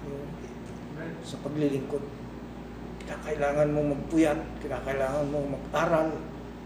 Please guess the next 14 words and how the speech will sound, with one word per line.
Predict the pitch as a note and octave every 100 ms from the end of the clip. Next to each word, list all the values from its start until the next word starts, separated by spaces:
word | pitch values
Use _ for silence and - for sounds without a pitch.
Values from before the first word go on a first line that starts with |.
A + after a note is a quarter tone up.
| - - - - - - - - - - - - - - - - B2+
Eh, | C#3 D3
mabuti | C#3+ D3+ D3+ D3
kung | - E3
yun | D3 C#3+
lang | D3 D3+
ang | D3
gagawin | C#3 C#3 C#3 C#3+ D3
mo. | F3+ - - - C3+
May | C3
pamilya | C#3 D3 C#3+ C#3+ C#3+
kang | D3 C#3 C3 - - - - - - - - - - -
binubuhay, | D#3 D#3+ D3+ A3 - - G#2 - - - - -
kaya | B2+ C3+
nagtatrabaho | B2+ C#3+ C#3 C#3 C#3+ C3+ C3